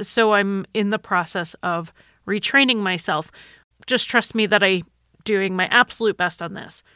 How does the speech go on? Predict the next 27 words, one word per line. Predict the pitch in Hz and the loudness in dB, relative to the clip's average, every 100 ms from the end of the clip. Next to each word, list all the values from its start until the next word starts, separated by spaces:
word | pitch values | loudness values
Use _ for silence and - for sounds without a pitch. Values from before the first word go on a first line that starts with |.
| _ _ | _ _
One | 214 233 302 | 0 4 4
of | 320 214 | 2 0
the | 226 | 0
main | 208 214 240 247 | 2 4 4 2
sources | 247 - 220 - 214 | -2 0 0 0 -4
for | - 202 | -4 -4
this | 180 - | -4 -4
episode | - 247 - 233 226 - | -2 0 4 6 6 2
is | 254 269 | -4 -4
the | 269 | -2
documentary | 233 226 - 202 196 - 190 180 | 2 2 2 0 0 -2 -4 -4
Belief. | 160 190 180 208 208 - - _ _ - | -2 -2 -2 -2 -6 -10 -20 _ _ 0
A | 262 | 0
full | 240 247 240 | 2 2 2
list | 233 233 - | 2 0 -2
of | 226 | -6
sources | - 214 208 226 208 190 | -4 -4 -2 -2 -2 -2
will | 202 226 | 2 2
be | 208 196 | 2 0
on | 160 175 | -2 -4
the | 175 | -6
website. | 170 165 196 - - - - - - _ _ _ _ _ - | -4 -6 -6 -10 -10 -14 -14 -14 -16 _ _ _ _ _ -12
Doing | 196 240 269 330 359 | -4 -2 2 2 2
an | 381 339 | 0 2
episode | 226 - 208 226 202 202 | 0 0 -2 2 2 2
on | 208 202 | 0 -2
someone's | - 208 202 190 196 190 170 | 0 0 0 0 0 -2 -4